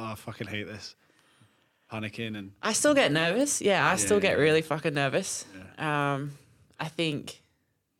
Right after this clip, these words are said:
Speaker 2: but yeah, it adds to the adrenaline, I think, and on the day and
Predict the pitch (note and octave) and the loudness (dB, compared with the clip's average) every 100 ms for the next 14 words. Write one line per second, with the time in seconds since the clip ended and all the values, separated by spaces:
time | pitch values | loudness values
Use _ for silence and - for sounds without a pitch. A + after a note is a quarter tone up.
0 | _ _ F3+ - E3+ C3+ C#3+ - D#3 - | _ _ -2 0 2 2 0 -4 -2 0
1 | D3 D3+ - C#3+ C#3 C#3 C#3 C#3 C3 C3 | 0 0 0 0 2 0 0 -2 -2 -4
2 | C#3 C#3+ - - - - C3+ C#3 B2+ B2+ | -4 -6 -8 -10 -8 -4 -2 -2 0 0
3 | C3 B2+ B2 | 0 -2 -6